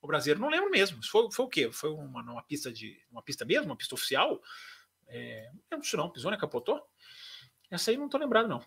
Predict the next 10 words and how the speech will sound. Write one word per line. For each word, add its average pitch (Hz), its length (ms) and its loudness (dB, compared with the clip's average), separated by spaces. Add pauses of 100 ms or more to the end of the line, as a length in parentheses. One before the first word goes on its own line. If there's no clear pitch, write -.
É, 131 640 6 (1000)
vamos 277 160 12
lá, 240 80 12
gente. 175 160 12
Vamos 196 140 6
continuar 262 280 10
com - 60 4
as 185 80 4
perguntas 165 340 6
aqui. 139 300 0